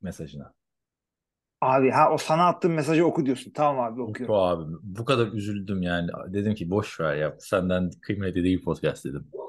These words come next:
Speaker 2: Ee, podcast grubuna mı attın, kişisel hesabımıza mı attın? Attım onu ben. Onu bulmaya
Speaker 1: Kişisel
Speaker 2: çalışıyorum.
Speaker 1: hesaba at. Yolluyorum sana
Speaker 2: Abi,
Speaker 1: şimdi tekrar. Hızlıca oku diye.
Speaker 2: y-, hmm. Tamam.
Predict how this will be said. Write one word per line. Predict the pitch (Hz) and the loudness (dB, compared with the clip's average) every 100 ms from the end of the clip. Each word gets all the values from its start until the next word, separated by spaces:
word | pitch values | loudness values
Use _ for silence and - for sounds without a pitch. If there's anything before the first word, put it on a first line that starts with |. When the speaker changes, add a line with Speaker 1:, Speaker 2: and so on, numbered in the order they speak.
| - - - | -16 -18 -10
Speaker 2:
Ee, | 156 156 151 147 | -2 2 2 2
podcast | - 170 - 196 - | 0 0 2 0 2
grubuna | 180 170 175 | 4 4 2
mı | 170 | 0
attın, | 165 160 214 196 | 0 0 -2 -2
kişisel | - 127 175 156 151 | -4 -4 0 0 0
hesabımıza | 123 131 120 120 120 | -2 0 0 -2 -6
mı | 113 | -6
attın? | 110 - 180 196 _ | -6 -2 -2 -2 _
Attım | 151 - - 120 | -8 -4 0 2
onu | 117 123 | 4 6
ben. | 185 208 _ _ _ _ _ | 6 4 _ _ _ _ _
Onu | - 127 | -2 2
bulmaya | 113 117 | 4 4
Speaker 1:
Kişisel | 113 - 104 | 2 2 2
Speaker 2:
çalışıyorum. | 101 127 90 | 4 4 4
Speaker 1:
hesaba | 82 78 73 | 4 2 -2
at. | - - _ _ _ _ _ _ _ _ _ _ _ _ _ _ - | -6 -20 _ _ _ _ _ _ _ _ _ _ _ _ _ _ 0
Yolluyorum | 98 95 117 113 | 2 4 4 4
sana | - 123 | 4 4
Speaker 2:
Abi, | |
Speaker 1:
şimdi | 127 156 | 4 2
tekrar. | - 78 - 78 | -2 -4 -2 -4
Hızlıca | 87 90 85 | -2 -2 0
oku | 87 90 | 2 4
diye. | - 120 | 4 4
Speaker 2:
y-, | 120 123 123 127 135 147 320 359 _ _ _ _ _ _ _ _ _ _ _ _ _ _ _ _ | 4 6 6 4 0 -6 -8 -16 _ _ _ _ _ _ _ _ _ _ _ _ _ _ _ _
hmm. | 135 123 92 - _ _ _ _ | -2 -2 -2 -10 _ _ _ _
Tamam. | 131 123 - | 2 2 0